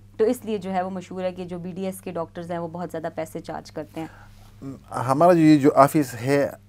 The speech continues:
Speaker 2: खैबर बाजार में है।
Speaker 1: जी, जी।
Speaker 2: और पूरा खैबर बाजार दांतों के डॉक्टर यहाँ पर सारे दुकानों में बैठे हुए हैं।
Speaker 1: जी।
Speaker 2: और वो इतने ज़्यादा पैसे नहीं दे रहे हैं जितना कि वो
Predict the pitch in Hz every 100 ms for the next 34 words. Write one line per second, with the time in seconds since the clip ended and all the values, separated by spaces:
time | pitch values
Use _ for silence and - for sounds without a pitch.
0 | - - 104 98 - 120 120 107 87 90
1 | 87 85 85 80 214 185 110 120 117 156
2 | 165 165 170 - 123 117 117 107 101 117
3 | 110 104 - - 98 92 123 104 113 -
4 | 104 101 92 85 101 101 101 95 92 95
5 | 95 98 98 98 95 98 101 87 90 101
6 | 85 85 92 180 190 202 180 - - 123
7 | 160 170 170 151 147 147 147 139 131 139
8 | 110 98 98 95 101 110 117 113 110 110
9 | 113 -